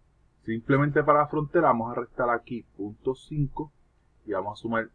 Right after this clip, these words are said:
punto cinco a la derecha. Es decir, a la izquierda restamos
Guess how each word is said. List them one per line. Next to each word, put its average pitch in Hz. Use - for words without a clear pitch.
punto 131
cinco 123
a 101
la 92
derecha. -
Es 92
decir, 95
a 82
la 85
izquierda 95
restamos 101